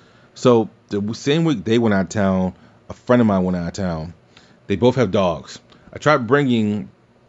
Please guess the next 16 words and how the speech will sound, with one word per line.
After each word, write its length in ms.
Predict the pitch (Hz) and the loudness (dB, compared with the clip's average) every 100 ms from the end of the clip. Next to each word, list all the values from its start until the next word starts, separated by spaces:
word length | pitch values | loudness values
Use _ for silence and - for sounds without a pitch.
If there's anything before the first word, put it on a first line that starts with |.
| _ - | _ -16
my 280 | - 107 107 | -4 -2 0
Alone 300 | 113 131 123 | 2 4 4
in 60 | |
the 60 | 101 | 2
Dark 200 | 120 - | 0 0
dog 280 | 117 101 101 | 0 0 4
over. 400 | 110 87 76 - _ _ _ | 2 2 -6 -12 _ _ _
He 140 | - 156 | 0 2
was 180 | 139 | 4
just 180 | 110 110 | 0 -4
such 160 | 143 - | -6 -6
an 80 | - | -8
asshole 560 | 107 104 92 90 76 - _ | -4 -4 -6 -12 -12 -16 _
for 160 | _ 113 | _ 0
no 280 | 110 107 104 | 0 0 0
reason 520 | 92 95 85 65 | -2 -4 -6 -12